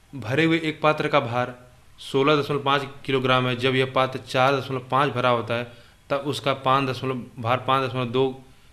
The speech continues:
ग्राम किलोग्राम हो जाता है, खाली पात्र का भार है। फिर से पढ़ लेते हैं, कह रहा है कि जब पानी में पूरी तरह भरे हुए एक पात्र का भार कितना है, सोलह दशमलव पाँच किलोग्राम। जब यह पात्र एक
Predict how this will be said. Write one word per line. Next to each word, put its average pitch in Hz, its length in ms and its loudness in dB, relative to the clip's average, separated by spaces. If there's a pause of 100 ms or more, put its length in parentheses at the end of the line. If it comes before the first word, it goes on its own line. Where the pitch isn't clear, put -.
(140)
ग्राम 131 300 4
किलोग्राम 131 440 2
हो 127 100 2
जाता 120 180 2
है, 120 80 0
खाली 131 260 0
पात्र 127 300 0
का 123 140 0
भार 110 240 0
है। 107 180 -4 (720)
फिर 123 120 -10
से - 100 -6
पढ़ 131 120 -4
लेते 131 180 -2
हैं, 170 120 -4 (640)
कह 127 80 -4
रहा 139 120 2
है 143 60 -2
कि 160 180 0
जब 135 380 -2 (600)
पानी 123 260 2
में 156 180 0 (160)
पूरी 127 320 0
तरह 127 340 0
भरे 117 280 0
हुए 131 320 0
एक 139 240 -2
पात्र 127 280 0
का 117 140 -2
भार 110 320 -4 (880)
कितना 113 240 -6
है, 139 100 -2
सोलह 123 320 -2
दशमलव 127 400 -6 (360)
पाँच 110 280 -2 (160)
किलोग्राम। 101 380 -6 (560)
जब 127 180 0
यह 143 200 2
पात्र 147 380 2 (500)
एक 147 400 2